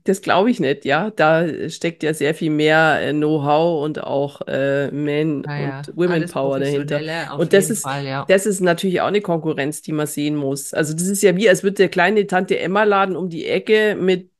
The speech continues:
Speaker 1: der Edeka-Firmengruppe konkurrieren
Speaker 2: Mhm.
Speaker 1: wollen und sagen, „Ha, ha, ha, ich hab aber die gleichen Preise wie ihr.“
Speaker 2: Ja,
Speaker 1: Nein.
Speaker 2: aber wenn der kleine Emma-Laden um die Ecke,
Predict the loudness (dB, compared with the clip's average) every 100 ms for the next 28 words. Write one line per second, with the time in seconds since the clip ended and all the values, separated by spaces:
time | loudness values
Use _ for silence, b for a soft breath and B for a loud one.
0 | 2 4 4 2 -2 -2 -4 0 4 4
1 | 4 4 4 2 -2 -2 2 2 4 0
2 | -4 _ -20 -4 2 4 4 4 4 4
3 | 4 4 2 0 2 2 2 0 0 0
4 | 0 0 -2 -2 -2 -2 -2 0 0 0
5 | -2 -2 -2 -2 -4 -6 -4 -4 0 4
6 | 4 6 4 2 6 6 6 4 4 2
7 | 2 0 2 2 2 0 -2 -2 0 2
8 | 4 4 2 -2 -2 -2 -2 -2 0 2
9 | 4 2